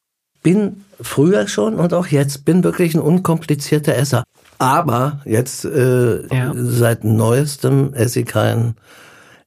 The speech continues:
Speaker 1: ich muss ja mal ein bisschen Hochdeutsch sprechen, also ich esse kein, <laughs> ke-, kein Schweinefleisch mehr.
Speaker 2: Gut, gut.
Speaker 1: Das ist eine Katastrophe. Und ich bin dafür, dass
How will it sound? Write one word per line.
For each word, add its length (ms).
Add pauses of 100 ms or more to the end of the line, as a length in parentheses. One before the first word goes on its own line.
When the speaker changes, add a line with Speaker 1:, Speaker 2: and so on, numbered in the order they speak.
Speaker 1:
ich 400
muss 220
ja 80
mal 100
ein 80
bisschen 280
Hochdeutsch 380
sprechen, 280
also 200
ich 200
esse 240
kein, 420 (680)
<laughs> 40 (800)
ke-, 300 (260)
kein 220
Schweinefleisch 760
mehr. 240 (400)
Speaker 2:
Gut, 300 (420)
gut. 240
Speaker 1:
Das 200
ist 220
eine 100
Katastrophe. 880 (520)
Und 120
ich 120
bin 180
dafür, 360
dass 280